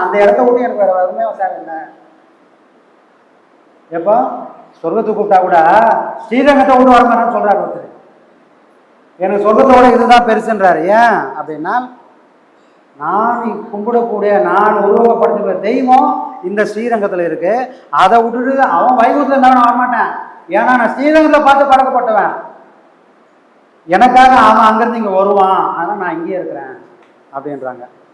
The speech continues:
அப்ப இந்த துணிச்சல்லாம் எங்கிருந்து வருதுன்னா, அந்த பதநிலை. ஞானம்ன்றது ஒண்ணா இருந்தாலும் படிநிலை வேற வேற வேற. அப்போ அவங்க சொல்லும்போது அவங்க வெளிப்படுத்துற விஷயங்கள்லாம்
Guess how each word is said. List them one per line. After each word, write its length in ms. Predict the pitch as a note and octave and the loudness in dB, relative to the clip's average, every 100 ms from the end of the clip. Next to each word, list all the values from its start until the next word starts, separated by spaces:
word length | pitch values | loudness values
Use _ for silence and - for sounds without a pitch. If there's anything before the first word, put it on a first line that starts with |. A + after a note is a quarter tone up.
| - | -10
அப்ப 100 | D#3+ F#3+ | -6 -4
இந்த 120 | F#3 F3+ | -4 -4
துணிச்சல்லாம் 480 | A#3 C#4 C4+ A#3 G3 | -6 -6 -4 -4 -4
எங்கிருந்து 380 | F#3+ G#3+ F#3+ E3 | -4 -6 -6 -6
வருதுன்னா, 340 | D#3 D3+ A3+ A#3 | -6 -8 -12 -12
அந்த 120 | F3+ D#3+ | -12 -6
பதநிலை. 440 | F#3+ C4 C4+ G3+ - - - _ _ _ _ _ - | -4 -2 -4 -6 -10 -12 -20 _ _ _ _ _ -6
ஞானம்ன்றது 560 | D#3 G3 G3+ G3+ G3+ G3 | 0 0 0 0 0 0
ஒண்ணா 180 | F#3 G3+ F#3+ | 2 4 4
இருந்தாலும் 400 | F3+ F3+ F3+ F3+ | 4 2 0 -2
படிநிலை 360 | F#3+ - G3+ G3+ F3 | -4 -4 -6 -6 -6
வேற 120 | F3 E3+ | -10 -10
வேற 100 | D#3+ D3+ | -12 -14
வேற. 120 | D3 - - _ _ D#3+ | -16 -16 -20 _ _ -6
அப்போ 140 | E3 G#3+ | 2 4
அவங்க 160 | F#3+ F3+ F#3+ | 4 2 2
சொல்லும்போது 380 | B3 C4+ A#3+ A3 | 2 4 4 6
அவங்க 140 | G3 F#3 | 4 2
வெளிப்படுத்துற 440 | G#3 B3 A#3+ G3+ F#3+ F#3 | 0 0 0 0 -6 -6
விஷயங்கள்லாம் 520 | A#3 G#3+ F3 G3 | -8 -6 -4 -4